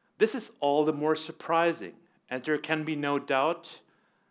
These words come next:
that research is indi-, indispensable, not only for the creation, marketing, and dissemination of numerous cultural products,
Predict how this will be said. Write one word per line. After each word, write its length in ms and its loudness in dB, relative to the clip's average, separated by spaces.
that 240 0
research 460 0
is 220 -12
indi-, 380 -2
indispensable, 1000 -6
not 220 -2
only 340 -4
for 180 -8
the 100 -6
creation, 800 -8
marketing, 640 2
and 100 -2
dissemination 800 -4
of 160 -10
numerous 480 -4
cultural 480 -4
products, 720 -4